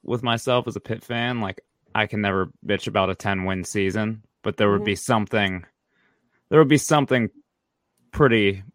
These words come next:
Speaker 1: empty in me if I, if I watched this lose to Florida State twice.
Speaker 2: Well, I think, Noah, the, the more empty thing would be, actually, if they lose to Florida State twice and looking at Florida, like,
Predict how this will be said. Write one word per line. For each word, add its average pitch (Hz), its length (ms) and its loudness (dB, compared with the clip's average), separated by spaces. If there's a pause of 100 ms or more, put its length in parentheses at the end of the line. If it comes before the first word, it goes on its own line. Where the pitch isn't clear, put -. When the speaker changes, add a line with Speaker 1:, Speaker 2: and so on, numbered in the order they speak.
(120)
Speaker 1:
empty 104 420 -2
in 90 160 -2
me 90 140 -2
if 85 140 -4
I, 90 240 4
if 92 120 -8
I 90 120 4
watched 82 260 -4
this - 180 -16
lose 85 180 -10
to - 80 -20
Florida 87 280 -12
State - 320 -12
twice. - 540 -12
Speaker 2:
Well, 254 180 8
I 240 140 10
think, 302 180 -2
Noah, 240 220 6
the, 185 160 -2
the 175 220 -4
more 202 280 2
empty 190 380 -6
thing 175 260 -8
would 151 160 -6
be, 143 460 -6 (720)
actually, 247 320 2
if 208 100 4
they 277 160 6
lose 311 200 0
to 247 60 -6
Florida 220 300 2
State 190 300 -6
twice 165 540 -2
and 156 160 -4
looking 170 280 -4
at 160 160 -6
Florida, 165 260 -2 (160)
like, 175 220 -6